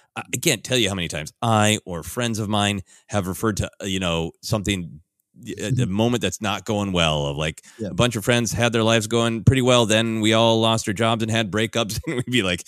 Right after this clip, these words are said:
Speaker 1: "Yeah, but that was before the dark times, before the Empire." Like,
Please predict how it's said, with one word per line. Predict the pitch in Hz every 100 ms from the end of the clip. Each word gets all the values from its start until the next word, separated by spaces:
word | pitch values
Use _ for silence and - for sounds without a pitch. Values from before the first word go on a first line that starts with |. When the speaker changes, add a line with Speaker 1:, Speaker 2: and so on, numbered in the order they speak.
| - -
Speaker 1:
"Yeah, | 110 110
but | 92
that | 107
was | 92 85 - - -
before | 90 90 78
the | 67
dark | - 76 73 -
times, | 67 57 57 - - _ _ -
before | - 80 71
the | 64
Empire." | 64 73 73 71 67 69
Like, | 78 82